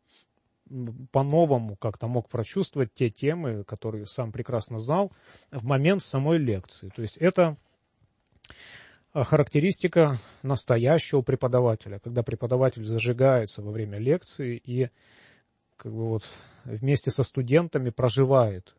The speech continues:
эту лекцию вновь и вновь, хотя он прекрасно знает этот материал, сто раз его уже читал.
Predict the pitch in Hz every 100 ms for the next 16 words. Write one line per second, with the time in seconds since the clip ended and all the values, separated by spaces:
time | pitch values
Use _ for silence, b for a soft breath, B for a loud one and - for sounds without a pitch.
0 | _ - - 113 117 151 - 117 104 110
1 | 117 - 107 135 - 113 - 110 117 113
2 | 143 135 117 107 117 131 - 110 110 104
3 | 92 104 113 123 101 - 117 113 - 104
4 | 110 110 - - -